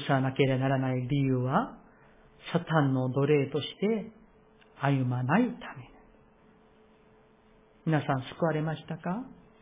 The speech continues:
イエス様の品性の子供として歩みたいでしょうか？そしたならば、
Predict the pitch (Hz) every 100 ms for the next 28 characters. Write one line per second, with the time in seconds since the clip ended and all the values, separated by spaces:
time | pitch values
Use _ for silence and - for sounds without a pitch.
0 | - - - 156 143 156 139 135 131 131
1 | 147 135 - 131 127 127 131 - - -
2 | 139 127 127 123 131 - - 127 127 -
3 | 131 139 135 131 143 123 127 - 117 -
4 | - - _ _ - _ _ _ - 262
5 | - 226 151 139 196 143 -